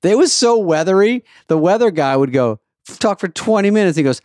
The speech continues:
"Let's throw to," s-, and they threw to another weather guy. I'm like, "I've never seen him throw to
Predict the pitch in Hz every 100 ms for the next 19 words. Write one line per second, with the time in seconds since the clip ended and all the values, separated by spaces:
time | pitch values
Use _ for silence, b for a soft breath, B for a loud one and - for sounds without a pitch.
0 | b - 190 180 - 202 190 175 190 170
1 | 196 190 - 247 240 220 208 165 165 254
2 | 226 151 104 131 208 240 269 185 180 139
3 | - 131 151 190 147